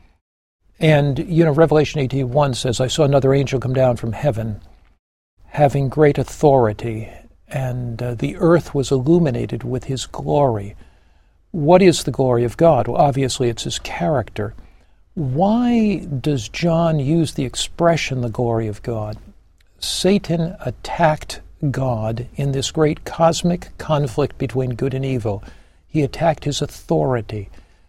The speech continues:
Satan wanted the glory that would go to God. That's why the message of the three angels says, "Fear God and give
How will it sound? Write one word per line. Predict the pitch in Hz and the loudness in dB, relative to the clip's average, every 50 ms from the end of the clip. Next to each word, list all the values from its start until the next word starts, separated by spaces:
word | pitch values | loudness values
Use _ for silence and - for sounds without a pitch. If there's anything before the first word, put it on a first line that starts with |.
| _ _ | _ _
Satan | - - - - - 170 185 180 - 180 160 139 | -8 -6 -2 2 4 4 6 4 4 0 0 0
wanted | 135 147 147 143 - - 135 110 - | 0 0 0 -2 -2 -4 -6 -4 -2
the | 143 127 | -4 -4
glory | 113 110 - 143 139 147 175 180 180 196 170 127 120 113 107 110 | -2 -2 -2 0 0 2 2 2 4 4 2 2 0 -2 -4 -4
that | 113 - - - | -6 -6 -6 -6
would | 127 120 113 | -6 -6 -4
go | 110 123 120 | -4 -4 -4
to | 120 123 | -4 -4
God. | 113 147 165 175 170 147 123 113 110 | -2 0 0 0 0 0 -2 -2 -2
That's | 113 147 147 - - - | 0 0 0 -2 -2 0
why | 156 151 143 139 | 2 2 2 2
the | 117 127 | 0 -2
message | 127 131 135 156 180 196 - - 156 127 120 | -2 -2 0 2 2 2 2 0 0 0 0
of | 127 117 | 0 -2
the | 123 127 | -2 -4
three | - 120 127 123 127 | -4 -4 -4 -2 -2
angels | 127 120 - 123 113 - | -4 -6 -6 -6 -6 -4
says, | - 135 117 - | -4 -4 -4 -6
"Fear | - - 165 156 147 147 | -6 -4 0 0 0 2
God | 127 143 143 143 139 | 4 4 4 4 4
and | 139 131 127 | 2 -2 -2
give | 139 143 135 - - | -4 -4 -4 -6 -10